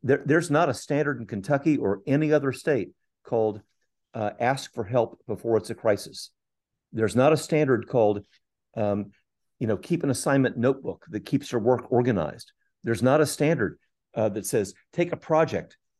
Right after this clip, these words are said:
and break it down into its component parts. But that's what our students need. So I, I, I, I think we really need to have honest conversations about what students really do need.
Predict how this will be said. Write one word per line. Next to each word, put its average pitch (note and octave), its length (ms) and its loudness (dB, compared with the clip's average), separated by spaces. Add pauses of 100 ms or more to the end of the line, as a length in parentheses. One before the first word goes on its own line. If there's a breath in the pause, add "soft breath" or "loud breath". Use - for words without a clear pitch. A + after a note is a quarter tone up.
(400)
and A#2 240 -2
break C#3+ 280 2
it A2+ 100 -2
down A#2 400 -2 (340)
into B2 280 -4
its - 120 -2
component A#2 460 0
parts. - 400 -2 (300)
But A2 200 -4
that's D3+ 400 0
what D#3 140 0
our C3 100 2
students A#2 460 -6
need. G#2+ 280 -6 (520)
So A2 480 4
I, D3+ 220 2 (600)
I, B2 140 0
I, C3 320 0
I D3 80 4
think E3+ 200 -4
we D3 120 2
really C3+ 260 -2
need B2 240 -4
to G2+ 140 -6
have A2 280 -2
honest C3+ 380 -4
conversations G#2+ 760 -4
about F#2 220 -2
what - 100 -8
students F#2+ 380 -6
really F#2+ 180 -2
do F2 200 -2
need. D#2+ 220 -4